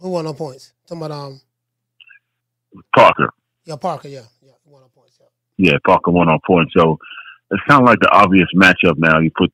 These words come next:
Speaker 2: you, you, you get the rematch with Parker and Joshua. W-, what is, what is this, uh, Coach? We in March, right?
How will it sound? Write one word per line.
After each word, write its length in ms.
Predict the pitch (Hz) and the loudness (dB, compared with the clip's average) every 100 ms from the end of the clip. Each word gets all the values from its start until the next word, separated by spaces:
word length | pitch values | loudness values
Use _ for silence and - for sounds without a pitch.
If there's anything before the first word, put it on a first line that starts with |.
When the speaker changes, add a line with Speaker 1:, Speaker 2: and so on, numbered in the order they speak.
| - | -6
Speaker 2:
you, 260 | 80 82 | -2 -2
you, 240 | 80 87 80 | 0 -2 -2
you 220 | - 90 85 | -4 -2 0
get 140 | 92 | 0
the 80 | 87 | 0
rematch 360 | 87 87 90 85 | 2 2 2 0
with 120 | - - | -4 -4
Parker 280 | 90 85 85 | 0 0 0
and 120 | 80 | -2
Joshua. 540 | 85 85 - 82 82 78 - - - _ _ _ - | 2 0 0 -2 -2 -2 -6 -20 -20 _ _ _ -4
W-, 160 | 98 101 | -2 2
what 180 | 113 104 | 2 2
is, 100 | 82 82 - | 2 -4 -4
what 140 | 110 101 | 0 0
is 80 | |
this, 360 | 78 78 - - | 0 -4 -6 -6
uh, 120 | 78 76 - | -2 -2 0
Coach? 200 | 80 76 | -2 0
We 120 | 95 90 | 2 4
in 80 | |
March, 300 | 85 95 76 - | 4 4 2 0
right? 200 | 78 82 | 0 0